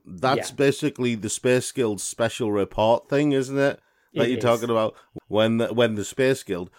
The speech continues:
Speaker 1: or the people who have taken so much spice, 'cause let me be clear on one thing in particular, right? And it's an o-, it's a much overlooked aspect of Dune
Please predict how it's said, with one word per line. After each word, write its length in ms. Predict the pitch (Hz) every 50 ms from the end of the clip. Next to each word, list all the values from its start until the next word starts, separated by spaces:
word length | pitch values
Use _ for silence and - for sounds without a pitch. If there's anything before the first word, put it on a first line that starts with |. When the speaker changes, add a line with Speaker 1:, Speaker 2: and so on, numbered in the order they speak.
| _ _
Speaker 1:
or 180 | - 101 110 110
the 80 | 104 107
people 360 | - 143 151 147 - 113 107
who 180 | 95 117 113 110
have 160 | 107 101 92 _ _ _ _ _
taken 340 | - 151 165 156 - 139 120
so 220 | 104 - - 160 160
much 200 | 147 135 123 -
spice, 340 | - - 131 123 104 95 -
'cause 180 | - 117 101 - _ _ _ -
let 200 | 117 143 180 175
me 140 | 185 180 170
be 260 | 151 170 165 165 151
clear 400 | - - 170 170 165 143 120 - -
on 320 | - 113 117 113 113 107 98
one 340 | 98 117 127 131 131 123
thing 340 | 113 - - 127 117 107 98 -
in 200 | - 113 117 110
particular, 680 | 98 101 _ - 123 113 - - 101 95 85 73 73 78 _ -
right? 380 | 90 90 90 92 104 107 _ _ _ _ _ _ _ _ _ _ _ _ _ -
And 120 | 98 101
it's 160 | 101 95 - 107
an 100 | 107 - -
o-, 180 | 127 143 139 - 117
it's 160 | 120 107 - 113
a 60 | 101
much 340 | 98 107 139 156 151 - - -
overlooked 560 | 135 139 131 120 127 135 135 131 120 - - -
aspect 500 | 117 120 117 - - - 107 98 - - -
of 300 | - 98 104 104 95 - _ _ _ _ _ _ _ _ _ _ -
Dune 480 | 85 85 110 113 107 101 101 92 90